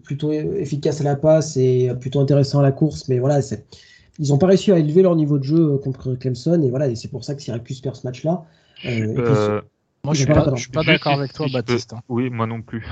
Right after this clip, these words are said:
Speaker 2: <laughs> Donc,
Speaker 1: Eh
Speaker 2: vas-y,
Speaker 1: ben, ok.
Speaker 2: Ryan.
Speaker 3: Je... bah, tu vois, le, le, le truc, Val, et je pense que, je pense, hein, tu me dis si je me trompe, mais je pense que tu seras d'accord avec moi. T'as vu, Baptiste, on en avait parlé pour, euh,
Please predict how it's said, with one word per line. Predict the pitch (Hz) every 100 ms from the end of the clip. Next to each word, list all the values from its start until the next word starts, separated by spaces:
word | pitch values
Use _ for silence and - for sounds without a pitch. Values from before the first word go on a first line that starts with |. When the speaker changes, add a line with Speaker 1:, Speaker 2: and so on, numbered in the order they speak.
| - -
Speaker 2:
<laughs> | 139 - 98
Donc, | 104
Speaker 1:
Eh | 147
Speaker 2:
vas-y, | 110 107
Speaker 1:
ben, |
ok. | 101
Speaker 2:
Ryan. | 101 110 120 110 _ - - - -
Speaker 3:
Je... | 120 120 120 120 117 - - -
bah, | 123 123
tu | -
vois, | 151 170
le, | 151 123
le, | 123 -
le | 135
truc, | 127 160
Val, | 139 151 143
et | 117 110 110
je | -
pense | - 131
que, | - 123 117 107 104 101 98 92
je | 92 135
pense, | 131 139 -
hein, | 107
tu | -
me | 110
dis | 113
si | 113 104
je | 113
me |
trompe, | 113 151 147
mais | 101
je | -
pense | 135 131
que | - 110 101
tu | -
seras | - 123
d'accord | 117 113
avec | 110 113
moi. | 147 151 - - - _
T'as | 107
vu, | 107
Baptiste, | 139 120 151 143
on | 120
en | 113
avait | 113 107
parlé | 117 127
pour, | 120 110
euh, | 104